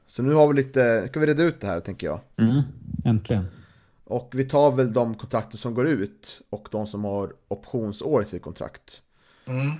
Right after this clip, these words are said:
Speaker 1: Eh, och då är de som har option på kontrakten, det är ju Robin Wallinder och Iron Era. De har,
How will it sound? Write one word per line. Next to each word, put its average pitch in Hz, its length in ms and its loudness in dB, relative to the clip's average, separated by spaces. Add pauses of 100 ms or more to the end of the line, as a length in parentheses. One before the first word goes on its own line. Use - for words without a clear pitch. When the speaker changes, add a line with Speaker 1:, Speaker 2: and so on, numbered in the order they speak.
(580)
Speaker 1:
Eh, 110 40 -2
och 117 140 0
då 139 160 4
är 139 100 4
de 131 160 2
som 127 160 -6
har 123 120 0
option 131 680 -2
på 101 100 -10
kontrakten, 107 680 -8 (120)
det - 160 -6
är 110 80 2
ju 107 80 0
Robin 107 220 -2
Wallinder 101 540 -2
och 113 180 -4
Iron 104 280 -2
Era. 90 280 -4 (1000)
De 107 500 -2
har, 90 760 -4